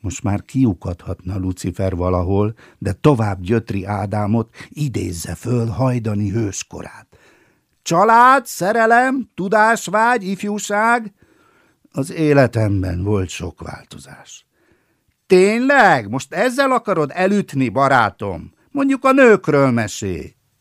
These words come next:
Hát erre csak fejcsóválás a válasz, s az ötlik Ádám eszébe, a nők? Nem egyetlen nőről van-e szó mindig,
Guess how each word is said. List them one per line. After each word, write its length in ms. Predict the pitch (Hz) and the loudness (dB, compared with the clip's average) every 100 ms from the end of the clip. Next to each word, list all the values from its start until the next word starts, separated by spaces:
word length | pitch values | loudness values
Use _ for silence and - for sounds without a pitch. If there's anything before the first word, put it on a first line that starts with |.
| _ _ _ _ _ _ _ _ _ | _ _ _ _ _ _ _ _ _
Hát 380 | _ 80 101 113 | _ -4 -2 -2
erre 300 | - 135 139 | 0 2 2
csak 280 | 131 147 139 | -2 -4 -6
fejcsóválás 1000 | - 160 151 - 104 92 107 101 107 - | -2 -2 -2 -4 -6 -4 -4 -4 -6 -6
a 80 | 110 | -6
válasz, 680 | 113 110 110 110 113 - - - - | -2 -2 -2 -4 -6 -10 -14 -20 -20
s 120 | - - | -16 -2
az 180 | 180 165 | 0 4
ötlik 380 | 175 135 147 151 | 2 2 0 2
Ádám 440 | 165 156 139 131 | 0 2 0 0
eszébe, 640 | 139 - 143 131 135 131 _ _ _ _ _ | -2 -2 -4 -2 -2 -4 _ _ _ _ _
a 120 | - | -4
nők? 680 | 107 107 131 156 170 - - _ _ _ _ _ _ _ _ | -2 2 4 4 2 -4 -20 _ _ _ _ _ _ _ _
Nem 340 | - 185 240 233 | -2 2 2 0
egyetlen 720 | - 247 208 170 147 135 131 | 0 0 0 0 0 0 2
nőről 600 | 123 131 143 131 123 113 | 6 6 8 6 6 2
van-e 260 | 110 120 117 | 2 0 0
szó 300 | 110 123 113 | -4 -2 0
mindig, 600 | 123 139 120 95 82 69 | 2 2 0 -4 -8 -12